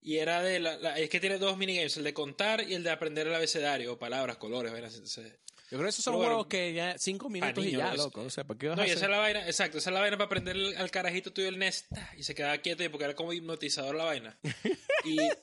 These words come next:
Speaker 1: Rare, eso lo hizo Rare, weón, y los efectos medio tres D ahí, o sea, de
Speaker 2: Un
Speaker 1: verdad,
Speaker 2: Fura ahí
Speaker 1: visualmente
Speaker 2: del
Speaker 1: y la
Speaker 2: Moe.
Speaker 1: música, sí, está bien lograda en la parte
Speaker 2: A C M
Speaker 1: gráfica y,
Speaker 2: Graphics, cállate.
Speaker 1: y visual, pero uno a estas alturas que va a estar jugando, ¿sabes?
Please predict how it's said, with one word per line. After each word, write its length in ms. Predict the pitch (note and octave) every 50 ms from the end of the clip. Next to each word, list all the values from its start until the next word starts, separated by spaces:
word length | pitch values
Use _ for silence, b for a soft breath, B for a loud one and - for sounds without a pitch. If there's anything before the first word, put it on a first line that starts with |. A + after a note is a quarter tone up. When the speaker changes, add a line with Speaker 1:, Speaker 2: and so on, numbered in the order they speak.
| _ - -
Speaker 1:
Rare, 400 | C#3+ D#3 F3+ G3 F#3+ D#3 D3+ C#3+
eso 120 | - F#3
lo 80 | G3 F#3+
hizo 160 | F#3+ A3 G#3
Rare, 280 | G#3 F#3+ F#3+ E3+ D3
weón, 280 | C#3 B2+ B2+ A#2+ A2 G#2+
y 120 | A2 C3+ C3+
los 240 | C#3 C3+ C3+ C#3+ C3
efectos 480 | C#3 - - - D#3 D#3 - F3 F3+ - - _
medio 280 | - F3 F3 E3+ D#3+ D#3
tres 240 | D#3 D#3 D3+ D3+ C#3+
D 240 | B2 B2+ D3+ D#3+ D3+
ahí, 100 | D3+ D#3
o 20 |
sea, 160 | C#3 - D3 C#3
de 80 | C#3
Speaker 2:
Un 80 | C#3 C3+
Speaker 1:
verdad, 100 | - -
Speaker 2:
Fura 140 | E3+ E3+ E3+
ahí 80 | E3+ E3+
Speaker 1:
visualmente 240 | E3 E3 E3 E3 E3 D#3+
Speaker 2:
del 80 | D#3+ D#3
Speaker 1:
y 40 |
la 60 | - D#3
Speaker 2:
Moe. 80 | D#3+ D#3
Speaker 1:
música, 420 | D3+ D3+ - - F3 E3+ E3 - _ _ _ B B B B B B B B B B B B _
sí, 220 | - - D3 C#3
está 360 | A#2 G#2 - C#3 C#3 C#3 C#3+ - _ _ _
bien 220 | - D#3+ E3+ F3 F3
lograda 340 | F3+ F3 F3+ F#3 F3+ F3+
en 40 | F3+ F3
la 100 | D#3 D3
parte 180 | D#3+ - D#3
Speaker 2:
A 40 | D3+
C 40 | D3+
M 160 | D#3 D#3+ E3
Speaker 1:
gráfica 240 | D#3+ D#3+ D#3 D3 E3+
y, 40 | E3
Speaker 2:
Graphics, 280 | D3+ C#3+ D#3+ D3+ C#3 -
cállate. 420 | - G#2+ - - - - - D3
Speaker 1:
y 40 | D3+
visual, 480 | D#3 D3 B2+ - - F#3 F#3 G3 G3
pero 440 | F#3+ E3 D3+ C#3+ C3+ B2+ A#2 - - _ _ _ _ _ _ _ _ _ _
uno 260 | - C#3+ D3 C#3 D3
a 20 | D3
estas 180 | D3 - D3+
alturas 300 | C#3 C#3 - D3+ C#3 C3+
que 80 | - C#3+
va 40 | C3+
a 40 | C3
estar 140 | - C3+
jugando, 240 | C3 C3+ C3+ B2 B2
¿sabes? 160 | - A#2+ -